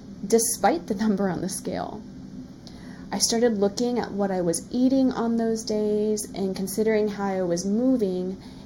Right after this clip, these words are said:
and I just started replicating what I noticed. Slowly but surely, I started generating that feeling on the way to my goal,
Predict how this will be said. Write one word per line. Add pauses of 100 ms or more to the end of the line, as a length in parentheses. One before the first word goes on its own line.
(140)
and
I
just
started
replicating
what
I
noticed. (680)
Slowly
but
surely, (260)
I
started
generating
that
feeling
on
the
way
to
my
goal,